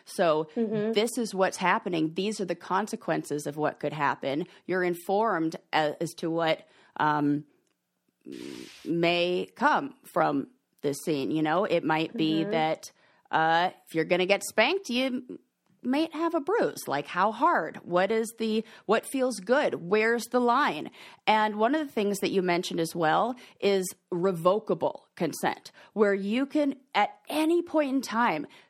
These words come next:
Speaker 1: you know, a, a, safe words are always super important,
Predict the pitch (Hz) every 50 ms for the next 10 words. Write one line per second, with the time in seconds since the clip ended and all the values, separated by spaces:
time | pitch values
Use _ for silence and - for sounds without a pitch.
0 | _ _ - 196 180 180 185 202 196 - 165 170 - - 180 185 185 180 175 175
1 | - - 170 170 170 170 180 175 - _ _ _ _ _ _ _ _ _ _ _
2 | _ _ _ _ _ 170 - - 196 180 185 - - 190 196 196 190 - 190 185
3 | 180 175 185 185 185 - 208 196 196 196 185 185 185 - - 190 170 151 190 220
4 | 214 214